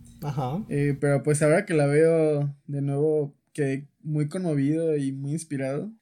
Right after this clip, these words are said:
Speaker 2: porque, pues, Remy, a pesar de ser una rata, logró cumplir su sueño con todo y, y sus pocas capacidades comunicativas con, con Linguini, ¿no? <laughs> Lograron entenderse y formar un equipo muy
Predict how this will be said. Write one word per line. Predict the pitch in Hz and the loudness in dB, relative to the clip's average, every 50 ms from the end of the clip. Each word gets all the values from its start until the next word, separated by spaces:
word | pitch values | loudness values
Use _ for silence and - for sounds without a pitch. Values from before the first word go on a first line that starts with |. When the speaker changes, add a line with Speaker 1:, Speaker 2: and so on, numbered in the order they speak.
| _ _ | _ _
Speaker 2:
porque, | - 151 156 147 - 147 147 147 147 135 - - _ _ _ | 0 0 0 0 0 0 2 2 2 0 -4 -10 _ _ _
pues, | - 151 139 135 | -2 -2 0 0
Remy, | 147 156 185 | 0 0 0
a | 202 180 | -2 -2
pesar | 175 147 - 151 156 | -4 -2 0 0 0
de | 185 180 | 0 0
ser | 151 - 170 170 | -2 -2 -2 -2
una | 180 180 165 143 | -2 0 -2 0
rata, | 135 139 143 147 - 180 170 170 175 | 0 0 -2 -2 -2 -2 -2 0 0
logró | 160 147 139 135 135 135 139 139 143 | 0 0 0 -2 -2 -4 -4 -6 -6
cumplir | 175 175 170 147 151 147 147 | -6 -8 -6 -4 -4 -4 -4
su | 165 | -6
sueño | - - - 147 180 220 226 190 151 143 | -6 -4 -4 -2 -2 -2 -2 -2 -4 -4
con | - 139 135 139 143 | -4 -4 -2 -2 -2
todo | 139 139 143 165 180 180 175 160 | -2 -2 0 0 0 0 0 2
y, | 147 139 135 135 135 131 135 151 147 - _ _ _ _ _ _ _ _ _ | 2 2 0 0 -2 -2 -4 -6 -8 -10 _ _ _ _ _ _ _ _ _
y | - 147 143 | -2 0 0
sus | 135 147 143 139 131 - - - - - | 0 0 -2 -2 -2 -4 -8 -10 -8 -6
pocas | - 143 143 170 185 175 - | -4 -2 -2 -2 -2 -2 -4
capacidades | - 147 143 143 135 147 147 151 170 175 | -4 -4 -2 0 0 2 2 0 0 -2
comunicativas | - - 147 147 143 139 135 - 131 131 143 151 165 165 147 147 147 - | -4 -4 -2 0 0 -2 -2 -4 -4 -2 -2 -2 0 0 0 -2 -4 -6
con, | - - 135 131 131 131 127 135 131 - _ _ _ _ | -8 -8 -6 -6 -6 -6 -8 -10 -10 -12 _ _ _ _
con | - 143 131 127 | -8 -6 -4 -2
Linguini, | 139 143 139 143 175 170 185 170 143 | 0 0 2 4 4 2 2 2 0
¿no? | 139 135 160 285 - - - | -2 -2 -4 -8 -10 -4 -2
<laughs> | 185 165 - - 190 147 - _ _ _ - - - - - - - - _ _ _ | -2 -2 -2 -2 -8 -8 -10 _ _ _ -16 -14 -14 -14 -16 -18 -20 -20 _ _ _
Lograron | - 143 151 147 147 147 147 147 165 175 175 | -2 2 2 4 4 4 4 2 2 2 0
entenderse | 165 147 147 139 135 135 139 147 156 151 - 175 175 175 165 156 | 0 0 0 0 0 0 0 0 -2 -2 -2 -2 0 0 2 2
y | 147 139 135 131 131 131 131 131 131 | 2 2 0 0 -2 -2 -4 -4 -6
formar | 131 - 135 135 139 139 | -6 -6 -6 -4 -4 -4
un | 147 | -4
equipo | 143 139 139 143 | -4 -4 -4 -6
muy | 139 139 135 139 139 135 135 139 135 | -4 -4 -4 -4 -4 -4 -4 -6 -8